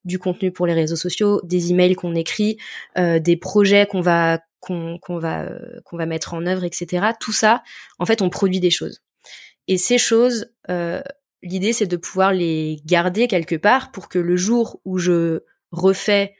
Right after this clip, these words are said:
la même, la même chose, le jour où j'ai besoin de poster sur les réseaux sociaux, mais j'ai pas de contenu de prêt, le jour où j'ai besoin d'envoyer exactement, euh, plus ou moins le même email, euh, à mon client parce qu'en fait, il a signé pour le même programme, la même prestation, et cetera, ou le jour où j'ai besoin de refaire exactement le même projet de,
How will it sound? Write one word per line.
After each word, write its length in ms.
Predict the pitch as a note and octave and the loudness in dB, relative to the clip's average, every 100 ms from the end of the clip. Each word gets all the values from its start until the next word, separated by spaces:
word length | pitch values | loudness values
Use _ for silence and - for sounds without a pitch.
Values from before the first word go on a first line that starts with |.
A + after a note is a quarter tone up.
| _ _ _ _ | _ _ _ _
la 180 | F3 D#3+ | -4 0
même, 300 | D3+ D#3 D#3 D#3+ | 0 -2 -4 -4
la 60 | |
même 140 | D3+ D3 | -2 0
chose, 280 | A#3 C4 G#3 | 2 4 2
le 160 | E3 | -2
jour 200 | D#3+ F3 | -2 -2
où 80 | F3+ | -2
j'ai 140 | E3 | -2
besoin 340 | D#3+ E3 F3 F3+ | -2 -2 0 0
de 200 | E3+ E3+ - _ _ | 0 -2 -6 _ _
poster 320 | F3+ - G3 | -2 2 2
sur 160 | F#3+ F3 | 2 0
les 80 | |
réseaux 260 | E3+ E3+ F3 | 2 0 0
sociaux, 320 | F#3 - G3 | -2 -2 0
mais 140 | F#3+ D#3+ | 0 0
j'ai 120 | D#3 | 0
pas 160 | E3+ | -2
de 100 | E3+ | -2
contenu 420 | E3+ E3+ D#3 F3+ E3+ | -4 -8 -6 -6 -2
de 100 | F3+ | -4
prêt, 300 | - G3 F#3+ | 0 0 0
le 120 | E3+ | -2
jour 200 | E3+ F3+ | -2 -2
où 60 | |
j'ai 100 | F3 | -2
besoin 340 | E3 E3+ F3 F3 | -4 -4 -4 -4
d'envoyer 640 | E3 F3 F3 F#3 G3 G3 - - - | 0 0 4 4 4 0 -4 -18 -4
exactement, 760 | F3+ E3+ F#3 F#3+ G#3 G3+ G3 F3+ | -2 0 0 2 0 0 0 0
euh, 100 | E3 | -2
plus 260 | - F3 | -6 -8
ou 60 | F3 | -2
moins 160 | F#3 | 0
le 120 | F3+ E3+ | 0 0
même 200 | F3+ F#3+ | 0 2
email, 380 | F#3 F#3+ F#3+ | 2 2 2
euh, 100 | D#3+ D#3+ - - | 0 -4 -14 -8
à 100 | - | -2
mon 160 | E3+ E3+ | 0 0
client 340 | - F#3 F3+ | 0 2 2
parce 180 | F3+ E3+ | 2 -2
qu'en 140 | E3 | -4
fait, 260 | D#3+ F3+ - | -2 -2 -2
il 80 | E3 | -2
a 60 | |
signé 300 | D#3+ F3+ E3+ | 0 0 0
pour 180 | F3+ E3+ | 0 -2
le 100 | D#3+ | -2
même 160 | E3 E3+ | -2 -4
programme, 400 | - E3 F3 E3+ | -4 0 0 0
la 80 | D#3+ | -2
même 120 | D#3+ | -4
prestation, 500 | - F3 E3+ E3+ F3 | -6 -4 -4 -4 -6
et 80 | D#3+ | -6
cetera, 460 | E3+ - F3 F3+ - | -4 -2 0 0 -2
ou 80 | E3 | -4
le 100 | E3 | -4
jour 160 | F3 | 0
où 60 | F3+ | 0
j'ai 120 | E3+ | 0
besoin 280 | E3+ F3 F3+ | 0 0 -2
de 120 | E3 | -2
refaire 340 | E3+ E3 F3+ - | -2 0 -2 -2
exactement 540 | D#3+ F3+ F#3+ G3+ F#3 | 0 0 2 2 4
le 80 | F3+ | 4
même 160 | F3+ F3 | 2 0
projet 360 | - F3 F#3 | -2 2 2
de, 240 | E3+ E3+ | 2 -4